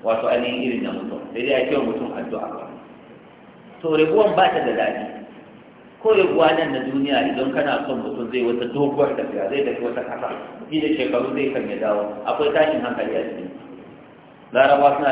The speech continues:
cewa, "La marhaban bi ghadin, wa la ahlan bi, in kana tafriqal ahibbati fi ghadin." Mu ba ma maraba da gobe, ba ma da alai da gobe. In dai rabuwa da masoya gobe ne,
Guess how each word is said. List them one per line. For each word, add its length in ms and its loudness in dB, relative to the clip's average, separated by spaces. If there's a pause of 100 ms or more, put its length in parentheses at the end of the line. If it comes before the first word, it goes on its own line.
(120)
cewa, 160 4
"La 160 4
marhaban 560 0
bi 160 -4
ghadin, 300 -2 (720)
wa 160 4
la 140 6 (180)
ahlan 320 -2
bi, 80 -2 (320)
in 160 -6
kana 320 4
tafriqal 560 -2
ahibbati 560 -4
fi 160 -6
ghadin." 320 -4 (800)
Mu 160 -2
ba 160 8
ma 160 2
maraba 320 2
da 160 -2
gobe, 240 -6
ba 240 2
ma 80 2
da 180 2
alai 160 -2
da 140 -4
gobe. 400 -8
In 160 -6
dai 240 2
rabuwa 240 4
da 100 2
masoya 680 0
gobe 260 0
ne, 160 -2